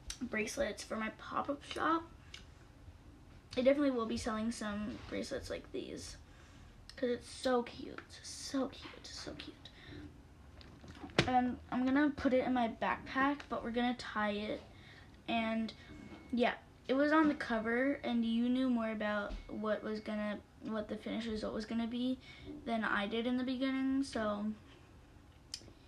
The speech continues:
you guys can tell the future technically.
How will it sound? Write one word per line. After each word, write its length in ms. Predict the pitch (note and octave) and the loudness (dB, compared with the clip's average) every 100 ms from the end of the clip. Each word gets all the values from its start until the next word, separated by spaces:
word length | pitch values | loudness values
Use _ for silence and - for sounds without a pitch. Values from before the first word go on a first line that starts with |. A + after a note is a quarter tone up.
| - - - | -20 -10 -4
you 100 | A#3 | 0
guys 240 | A3 G3+ | 0 -2
can 160 | - G#3+ | -2 -6
tell 180 | A3 - | -6 -8
the 100 | - | -6
future 360 | - - - - | -6 -4 -4 -6
technically. 640 | - - - - - C#4 | -8 -10 -12 -10 -8 -8